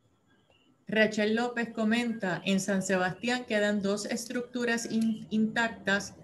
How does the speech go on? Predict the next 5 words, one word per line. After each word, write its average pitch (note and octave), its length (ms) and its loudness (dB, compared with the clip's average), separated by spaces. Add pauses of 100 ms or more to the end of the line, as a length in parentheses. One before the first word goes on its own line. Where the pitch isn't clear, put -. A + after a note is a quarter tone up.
Cine G3+ 460 2
Gloria G#3+ 720 2
y F3+ 120 0
Cine F#3+ 340 0
Mislán. F#3+ 840 0